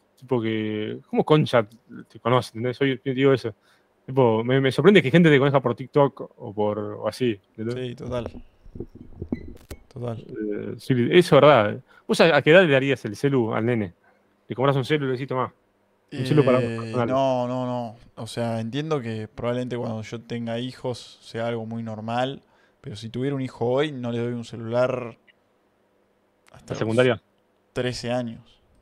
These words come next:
Speaker 1: No, pero trece ya estaba para segundo de secundaria, boludo.
Speaker 2: Eh, de última, no sé, le doy una tablet para que tenga
Speaker 1: Ah,
Speaker 2: un
Speaker 1: yo,
Speaker 2: internet.
Speaker 1: yo le, el, el mío lo tuve cua-,
Speaker 2: Que
Speaker 1: ni bien
Speaker 2: juega
Speaker 1: terminé la
Speaker 2: algo.
Speaker 1: prim-, ni bien terminé la primaria, me dieron el celular.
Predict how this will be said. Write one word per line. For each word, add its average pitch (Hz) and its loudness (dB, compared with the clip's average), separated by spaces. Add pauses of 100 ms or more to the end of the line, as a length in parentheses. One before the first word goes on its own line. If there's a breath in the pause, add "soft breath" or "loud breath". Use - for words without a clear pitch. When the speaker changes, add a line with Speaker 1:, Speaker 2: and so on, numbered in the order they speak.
(220)
Speaker 1:
No, 101 2
pero 104 0
trece 131 2
ya 117 0
estaba 113 2
para 120 -2
segundo 120 -4
de 107 -6
secundaria, 113 2
boludo. 113 -8 (540)
Speaker 2:
Eh, 120 -12
de 120 -6
última, 147 -4
no 120 -8
sé, 135 -4
le 120 -6
doy 127 -6
una 123 -6
tablet 139 4
para 120 -10
que 120 -12
tenga 123 -4
Speaker 1:
Ah, 107 2
Speaker 2:
un 113 -10
Speaker 1:
yo, 165 6
Speaker 2:
internet. 123 6
Speaker 1:
yo 156 6
le, 156 4
el, 139 -6
el 123 -2
mío 170 6
lo 131 4
tuve 135 0
cua-, - -12
Speaker 2:
Que 117 -14
Speaker 1:
ni 127 -4
bien 147 4
Speaker 2:
juega - -
Speaker 1:
terminé 135 6
la 147 6
Speaker 2:
algo. - -2
Speaker 1:
prim-, 127 -6
ni - -12
bien 170 2
terminé 151 2
la 147 0
primaria, 143 2
me 123 -2
dieron 123 -4
el 107 -8
celular. 110 -8